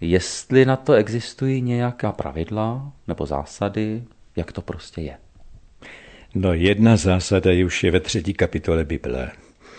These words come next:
Speaker 2: Ty opustí muž otce svého i matku svou a přidrží se bude ten manželky své.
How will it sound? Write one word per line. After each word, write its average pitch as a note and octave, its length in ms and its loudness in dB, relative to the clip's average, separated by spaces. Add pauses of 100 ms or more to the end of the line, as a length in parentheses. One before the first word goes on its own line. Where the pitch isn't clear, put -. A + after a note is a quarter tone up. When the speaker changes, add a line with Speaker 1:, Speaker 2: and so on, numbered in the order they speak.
(140)
Speaker 2:
Ty - 120 -6
opustí E2 800 -4 (500)
muž - 580 0
otce F2+ 320 -2
svého E2+ 440 0
i D#2+ 120 -6
matku D#2+ 320 -8
svou E2 300 -6
a D#2 40 -6
přidrží E2 600 -6
se F2 380 -4
bude D2+ 280 -2 (200)
ten - 160 -2
manželky D#2 440 -2
své. F2 260 -2